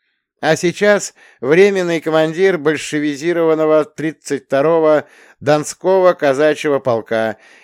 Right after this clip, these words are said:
эшелоны которого прямо сейчас прибывают на станцию Александровск, Запорожье. Торопись, Серегин, а то упустишь возможность затоптать тлеющий окурок,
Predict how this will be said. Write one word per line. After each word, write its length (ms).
эшелоны 520
которого 420
прямо 360
сейчас 560
прибывают 540
на 140
станцию 720
Александровск, 880
Запорожье. 800
Торопись, 520
Серегин, 560
а 120
то 160
упустишь 560
возможность 800
затоптать 840
тлеющий 580
окурок, 500